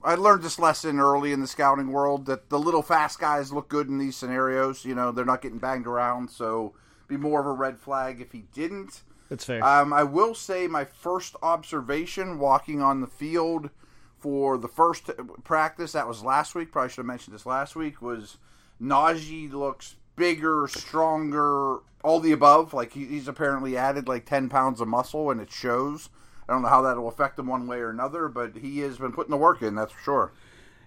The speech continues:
Speaker 2: Yeah, that was actually the report that I saw earlier today. I believe, uh, the number, uh, that I saw at least was he had gained fourteen pounds. I think two forty-four
Speaker 1: Okay.
Speaker 2: is what he's up to. I think that number's right.
Speaker 1: He looks it.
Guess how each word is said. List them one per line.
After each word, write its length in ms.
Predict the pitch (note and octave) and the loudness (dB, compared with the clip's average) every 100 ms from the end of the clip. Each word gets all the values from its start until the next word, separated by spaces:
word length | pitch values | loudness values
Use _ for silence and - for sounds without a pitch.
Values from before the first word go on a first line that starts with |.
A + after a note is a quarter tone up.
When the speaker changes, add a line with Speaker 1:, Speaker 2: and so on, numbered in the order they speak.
| - | 2
Speaker 2:
Yeah, 160 | F#3+ | 6
that 120 | E3+ F3 | 8 8
was 160 | D#3+ | 6
actually 320 | F3+ - E3+ | 4 4 2
the 100 | D3+ | 2
report 520 | C#3+ C3+ - E3+ F3 - | 2 2 4 6 6 4
that 100 | C#3+ | 4
I 120 | D#3 | 4
saw 280 | - D#3 C#3+ | 6 6 6
earlier 400 | D3+ D3+ D3 C#3 | 4 4 4 2
today. 360 | C3+ B2 D#3 | 0 2 4
I 40 | D#3+ | 4
believe, 840 | C3+ C3+ D#3 F3+ E3 C#3+ C#3 C3 | 2 2 4 6 6 4 0 -4
uh, 440 | C3 C3 B2 B2+ | 0 2 4 2
the 180 | B2+ B2+ | -2 -2
number, 680 | C3 C#3 D3 C#3 C3 A#2+ - _ _ | 0 2 2 4 4 2 -4 _ _
uh, 120 | C3+ C#3 | -10 -8
that 240 | C#3 C3 | -2 4
I 140 | D3 | 4
saw 240 | G3 D#3+ C3+ | 6 6 6
at 100 | C3 | 4
least 300 | C3+ C#3 - | 0 0 -2
was 220 | B2+ B2 | -4 -2
he 120 | C#3+ | -2
had 140 | C3 A#2+ | -2 0
gained 320 | C#3+ C3 B2+ | 0 0 -4
fourteen 600 | - D3+ D3+ - D#3+ D3 | 0 2 2 2 2 4
pounds. 420 | D#3 D3+ F3+ A#3 | 6 6 4 2
I 80 | C#3+ | 0
think 180 | B2 A#2+ | -2 -4
two 160 | - | -4
forty-four 640 | F3 F3+ D#3 C3+ C3 E3 G3+ | 0 2 4 4 4 6 4
Speaker 1:
Okay. 120 | D#4+ - | 0 -6
Speaker 2:
is 140 | C3 | -2
what 80 | D#3+ | -2
he's 160 | D#3 | -2
up 140 | F3+ - | -6 -6
to. 260 | - F#3 B3 - - _ | -4 -4 -6 -20 -20 _
I 60 | |
think 200 | - D3 | -4 -2
that 160 | D3 C3 | 0 0
number's 300 | C#3 C#3 B2+ | 0 -2 2
right. 240 | D3+ F#3+ - - - _ | 4 4 0 -20 -20 _
Speaker 1:
He 140 | D#3 F3+ | -2 2
looks 240 | G#3 - | 2 0
it. 160 | A2+ | -6